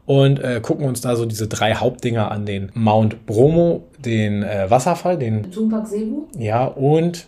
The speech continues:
Speaker 1: den Mount Irje mit dem blauen Feuer. Auch alles drei wirklich sehr tolle, ähm, Ausflüge gewesen. Jetzt kam aber der Punkt dazu, wir, Lebensmittelvergiftung. So, dann, ähm, haben wir uns am nächsten Tag, ich weiß nicht, ich glaub, du hast dich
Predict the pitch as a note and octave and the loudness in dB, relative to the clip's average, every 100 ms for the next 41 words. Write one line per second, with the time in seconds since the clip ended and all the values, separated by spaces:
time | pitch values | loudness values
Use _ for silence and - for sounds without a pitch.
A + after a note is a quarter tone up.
0 | - C3 B2+ A#2+ A2 A2 D#3 E3 B2 A#2+ | -4 0 2 4 2 2 2 2 4 0
1 | A2 A2 G2 G2 G2+ G2+ - B2 A#2 A2 | -2 -2 0 2 0 -2 -8 -4 -2 -2
2 | - - - - - - _ - - C#3+ | -4 -10 -12 -10 -10 -14 _ -12 0 4
3 | D3+ - A2+ B2 D3 D3 A#2 F3 D#3+ A2+ | 4 4 2 2 2 0 4 4 4 2
4 | A#2 D3+ C3+ B2 A2 - - A2 F#2 F2+ | 2 2 0 2 2 0 -6 -6 -6 -8
5 | - _ _ _ _ _ _ _ C3 D3+ | -12 _ _ _ _ _ _ _ 2 4
6 | - G#2+ G2+ G2 G2 G#2+ B2+ A2 - D3+ | 2 -4 -2 -4 -4 -2 -2 -2 -4 0
7 | D3 B2 A#2 G#2+ - D3+ B2+ - C3 C#3 | 0 0 0 -2 -4 -4 -4 -4 -2 -2
8 | A2+ G#2+ E3+ F3+ F3+ _ G#2 A2 A2 G#2+ | -2 2 2 2 -2 _ 0 2 2 -2
9 | F#2 - G2 - - F#2 - _ - G2+ | -10 -10 -12 -10 -10 -12 -14 _ -8 -6
10 | - - - - - - A2 D3+ F#3+ - | -6 -12 -20 -20 -18 -2 0 0 -2 -6
11 | - _ - A#2+ A#2+ A2+ A2 A2 A2 - | -18 _ 2 4 6 6 6 2 -2 -4
12 | A#2+ B2+ C3 B2 G#2+ B2+ D3+ C3+ B2+ G#2+ | 0 2 2 4 2 2 2 2 2 4
13 | A2 A#2 A#2 G#2 G2 A#2+ A2+ A2+ | 2 2 -2 -6 -2 -2 -2 -8